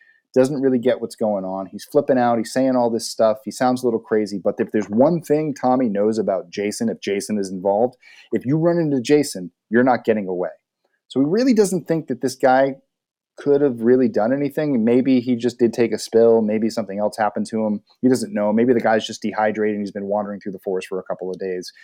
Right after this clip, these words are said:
and we don't know. It isn't until he sees Jason that he realizes that what he's been doing for all these years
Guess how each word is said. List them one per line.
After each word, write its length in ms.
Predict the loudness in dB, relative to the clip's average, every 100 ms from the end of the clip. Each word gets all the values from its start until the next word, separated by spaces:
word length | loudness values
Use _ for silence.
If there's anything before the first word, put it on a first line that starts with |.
| -20 _ _ -4
and 280 | -4 -2
we 120 | -2 -2
don't 160 | -2
know. 280 | -2 -4 -2
It 60 | 0
isn't 240 | 0 0
until 300 | -4 -4 -6
he 220 | -6 -8
sees 580 | -8 -6 0 2 4 0
Jason 460 | -2 0 0 -2 -18 _ _ _ -2
that 160 | -2 0
he 160 | 0
realizes 680 | 4 6 6 4 0 -6 -8
that 180 | -8 -4
what 160 | -2 -2
he's 180 | -4
been 200 | -4 -6
doing 400 | -2 -2 -2 -6 -10
for 140 | -10
all 240 | -4 -2 -2
these 260 | -4 -6
years 520 | -6 -6 -8 -12 -20